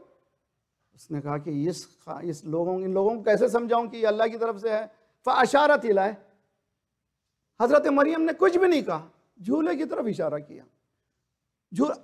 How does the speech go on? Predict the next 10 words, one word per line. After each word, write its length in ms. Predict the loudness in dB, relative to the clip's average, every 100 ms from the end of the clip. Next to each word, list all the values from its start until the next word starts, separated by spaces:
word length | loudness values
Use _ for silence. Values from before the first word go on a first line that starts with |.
| _ -4
اچھا، 280 | -2 0 -2
قرآن 460 | 4 4 6 4
کے 120 | 2 2
الفاظ 460 | 2 2 2 4
ہیں، 80 | 4
میرے 200 | 6 6
الفاظ 360 | 4 4 0 0
نہیں 240 | -8 -8
ہیں۔ 80 | -10 _ _ _ _ 4
"کَيْفَ 480 | 6 6 4 2